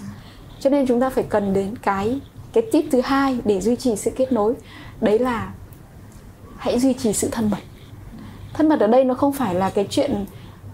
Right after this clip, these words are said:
ờ, sau khi kết thúc giờ làm, ăn uống, ngủ nghỉ xong rồi chúng ta làm tình hay xếp hình với nhau đâu. Mà duy trì sự thân mật ở đây đó là gì? Ờ, hãy động viên nhau. Ờ, những cái ôm,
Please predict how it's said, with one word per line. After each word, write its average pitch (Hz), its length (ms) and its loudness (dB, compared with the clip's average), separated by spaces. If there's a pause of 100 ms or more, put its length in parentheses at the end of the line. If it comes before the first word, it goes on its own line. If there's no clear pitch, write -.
(140)
ờ, 220 360 0
sau 262 240 2
khi 262 200 2
kết 277 200 0
thúc 311 180 0
giờ 233 160 4
làm, 208 240 2
ăn 240 200 4
uống, 220 180 4
ngủ 254 140 4
nghỉ 202 240 2
xong 247 240 0
rồi 226 140 4
chúng 220 180 0
ta 240 340 2 (560)
làm 226 380 2 (120)
tình 226 240 2
hay 247 160 4
xếp 349 180 0
hình 262 160 4
với 247 120 6
nhau 294 160 4
đâu. 302 180 4 (400)
Mà 240 340 2
duy 262 140 4
trì 269 140 4
sự - 140 2
thân 262 180 4
mật 247 100 2
ở 214 80 4
đây 233 200 2
đó 202 140 0
là 226 180 0
gì? 196 200 -4 (1400)
Ờ, 185 460 -2 (220)
hãy - 160 -2
động 240 220 4
viên 226 200 2
nhau. 233 300 0 (840)
Ờ, 185 60 -4
những 190 200 0
cái - 220 0
ôm, 254 460 4